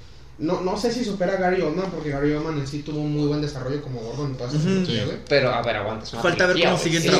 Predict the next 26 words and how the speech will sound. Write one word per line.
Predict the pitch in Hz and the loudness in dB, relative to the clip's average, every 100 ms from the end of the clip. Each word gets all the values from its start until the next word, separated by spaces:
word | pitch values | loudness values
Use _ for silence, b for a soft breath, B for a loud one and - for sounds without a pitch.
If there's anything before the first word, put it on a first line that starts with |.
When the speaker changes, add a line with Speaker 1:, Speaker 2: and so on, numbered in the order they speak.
| 131 | 6
Speaker 2:
trabajando. | 175 - | 4 4
Speaker 1:
Es | - | 4
una | 220 | 2
Speaker 4:
trilogía, | 160 147 | 2 0
Speaker 1:
trilogía, | 135 185 123 | 2 0 0
Speaker 4:
güey. | |
Speaker 1:
güey. | - | -2
Speaker 2:
Falta | 156 156 180 | 0 4 2
ver | |
cómo | 175 170 | 2 -2
siguen | 160 156 | 0 0
trabajando | 151 131 139 135 | 2 2 0 -2
con, | 127 120 113 | -2 -4 -4
con | 123 123 | -2 0
Gordon, | 123 117 107 - | 0 0 -6 -4
porque | 139 - | 0 2
Speaker 1:
Sí. | - | 4
Speaker 2:
aquí | 196 | 4
es | |
detective. | 190 135 - 160 143 117 | 4 -2 -4 0 2 0
Speaker 1:
Y | 151 | -2
como | 160 156 | 0 0
dice | 170 185 | 0 -2
este, | 196 214 165 | -2 -4 -4
este | 160 185 175 | -4 -2 -2
Iván, | 165 180 | 0 -2